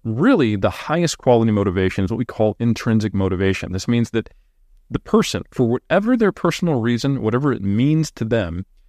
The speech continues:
is pursuing this goal because it's important to them and it has inherent or intrinsic value. Now, it's difficult to identify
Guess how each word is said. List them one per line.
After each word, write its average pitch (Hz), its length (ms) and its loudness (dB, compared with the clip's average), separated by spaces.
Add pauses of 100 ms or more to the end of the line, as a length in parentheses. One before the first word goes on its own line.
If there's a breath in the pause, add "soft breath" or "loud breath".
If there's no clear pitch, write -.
(120)
is 113 120 -6
pursuing 170 560 -2
this 160 160 0
goal 101 320 0
because 104 260 -6
it's 104 160 -8
important 175 460 0
to 180 60 -2
them 165 280 0 (200)
and 120 100 -4
it 127 40 -2
has 117 220 0
inherent 135 720 0
or 113 120 0
intrinsic 104 760 0
value. 90 600 0 (680)
Now, 117 360 4
it's 127 180 -2
difficult 143 520 -2
to 127 160 2
identify 117 800 0